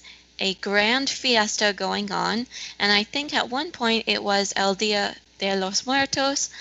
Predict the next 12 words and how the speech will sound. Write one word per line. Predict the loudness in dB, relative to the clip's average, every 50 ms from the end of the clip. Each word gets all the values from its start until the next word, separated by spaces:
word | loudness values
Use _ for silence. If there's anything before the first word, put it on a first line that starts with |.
| -16 -16 -16 -18 -10 -4
because | 0 0 0 2 2 2 2 2
there | 0 0 -2 0
were | 0 -2 -4 -4
skeletons | -2 -2 0 2 2 2 2 0 0 0 0 0 -2 -4
playing | -4 0 0 2 2 2 0 0 0
over | -2 -2 0 2 2
the | 2 2 2 2
archway | 2 2 0 0 -4 -4 -4 -4 -4
that | -2 -4 -4
you | -4 -6 -10
pass | -8 -4 -2 -2 0 0 -2
under. | -4 -4 -2 0 0 0 0